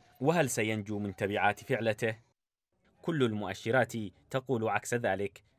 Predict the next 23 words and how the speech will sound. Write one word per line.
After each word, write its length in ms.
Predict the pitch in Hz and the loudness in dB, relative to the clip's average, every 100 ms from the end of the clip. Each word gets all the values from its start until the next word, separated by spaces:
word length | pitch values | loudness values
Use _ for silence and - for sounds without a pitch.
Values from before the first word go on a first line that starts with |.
| _ | _
فالسعودية 760 | - 117 - 101 107 113 120 107 | 0 0 -2 -6 -6 -2 -2 -2
التي 340 | 107 107 107 107 | -4 -6 -4 -4
يبدو 320 | 113 113 107 | -4 -4 -6
أنها 380 | 113 107 117 107 | -4 -4 -2 0
لا 140 | 107 | 0
تعرف 380 | - 110 113 110 | 0 -4 -4 -6
ماذا 320 | 110 110 107 | -4 -2 -2
تريد 360 | - 113 113 110 | -4 -6 -6 -6
في 120 | 110 | -4
اليمن 420 | 117 120 120 113 - _ - | -2 0 -2 -4 -8 _ -2
ولا 260 | 139 135 131 | 2 4 2
تدرك 400 | 151 135 127 127 | 0 -4 -4 -4
حتى 300 | 127 - 127 | -6 -2 -2
اللحظة 580 | 139 139 120 123 120 101 _ _ | -2 -2 -4 -4 -6 -8 _ _
خطر 400 | - 151 135 123 | -2 0 2 2
وجود 480 | 120 117 123 123 117 | 2 0 -4 -4 0
دولة 260 | 127 127 | 0 0
في 380 | 123 123 123 127 | -2 -4 -4 -4
حالة 260 | - 120 120 | -2 -2 -2
انهيار 580 | 120 127 151 110 104 101 - _ 107 | -6 -2 2 2 0 -4 -10 _ -2
على 220 | 113 104 | 0 0
حدودها 460 | 107 107 101 104 | -2 -8 -8 -6
الجنوبية، 720 | 98 101 104 107 135 131 113 | -6 -6 -6 -4 -2 0 0